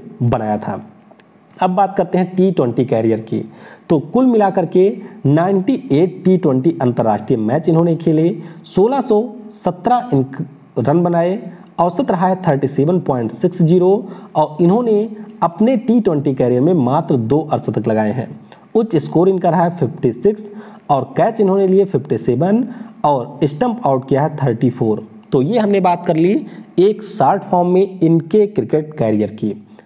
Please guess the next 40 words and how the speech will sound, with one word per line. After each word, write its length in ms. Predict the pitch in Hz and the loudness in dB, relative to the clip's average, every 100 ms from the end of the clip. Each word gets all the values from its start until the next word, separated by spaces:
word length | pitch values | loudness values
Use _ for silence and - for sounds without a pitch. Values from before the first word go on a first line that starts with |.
| _ - | _ -2
अब 160 | 220 - | -2 0
आइए 560 | 127 113 127 175 - - - - | 0 2 2 2 0 -8 -10 0
इनसे 380 | 190 190 190 262 | 0 0 0 2
जुड़े 220 | 190 190 | 4 4
हुए 220 | 180 185 185 | 4 4 2
जो 280 | 123 160 | 2 2
महत्वपूर्ण 500 | 208 143 143 165 160 | 2 -2 -4 0 2
record 360 | 113 117 147 202 | 2 2 0 0
आपकी 280 | 139 127 143 | -2 0 0
परीक्षा 360 | 120 110 - | -2 -4 -2
में 120 | 117 113 | -2 0
पूछे 320 | 120 110 214 | -2 0 0
जा 100 | 143 | 0
सकते 340 | 120 - 117 | -4 -4 -2
हैं 360 | 110 156 220 247 - - - | 0 2 0 -4 -14 -6 0
उन 160 | 254 190 | 2 2
record 360 | 120 127 143 | 0 0 0
को 100 | 143 | 0
discuss 320 | 117 - 110 | -2 -2 -4
करते 280 | - 101 - | -4 -6 -4
हैं। 180 | 110 107 - - - - | -4 -6 -10 -20 -14 -4
तो 60 | 123 | 0
मैंने 220 | 143 214 | 2 0
आपको 280 | 139 - 123 | -2 -2 -4
बता 200 | 110 160 | 0 0
ही 120 | 180 | 0
दिया 280 | 170 180 190 - - - - | 2 2 2 -2 -14 -18 -2
कि 100 | 185 | 0
सबसे 380 | 170 170 - 269 | 0 -4 0 2
ज़्यादा 300 | 190 175 185 | 2 0 -2
स्टंपिंग 500 | 135 - 127 131 208 | -4 0 0 2 0
का 100 | 175 | 2
रिकॉर्ड 380 | 135 113 123 139 | 0 0 0 0
है 60 | 147 | 0
महेंद्र 320 | 120 127 139 | 0 0 0
सिंह 240 | 135 143 | 2 0
धोनी 240 | 107 113 110 | 0 0 0
के 120 | 110 | 0
नाम 180 | 101 98 | -4 -4
पर। 180 | - | -6